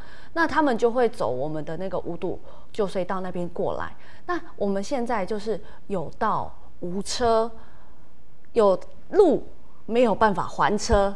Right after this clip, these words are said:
的这种窘境啊。所以那时候是建议市府说，是不是可以先试办，说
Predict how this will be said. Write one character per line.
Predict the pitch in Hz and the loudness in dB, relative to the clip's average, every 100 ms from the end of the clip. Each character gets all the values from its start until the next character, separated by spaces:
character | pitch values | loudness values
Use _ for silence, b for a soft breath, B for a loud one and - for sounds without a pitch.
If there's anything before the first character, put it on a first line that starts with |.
| - | 0
的 | 208 180 | 2 4
这 | 190 | 4
种 | 220 175 156 147 175 | 4 4 2 0 0
窘 | 190 131 | 0 0
境 | - 240 160 | -4 -2 -2
啊。 | 110 - B B - | -4 -6 B B -4
所 | 349 | 0
以 | 349 233 B B - | 0 -2 B B -2
那 | 349 | 0
时 | 294 | 4
候 | 285 | 4
是 | 294 311 269 | 4 2 0
建 | 320 285 | 2 2
议 | 285 | 0
市 | 285 277 | 0 -2
府 | 214 175 | -2 -2
说， | 175 220 220 B B | 0 0 0 B B
是 | - - | -4 -2
不 | 277 | 0
是 | 254 294 | 0 0
可 | 226 220 | 0 0
以 | |
先 | 165 196 | 0 -2
试 | 190 - 208 160 | -2 -4 -4 -2
办， | - 180 123 | -2 -2 -2
说 | 180 190 165 165 | -4 -2 -2 -2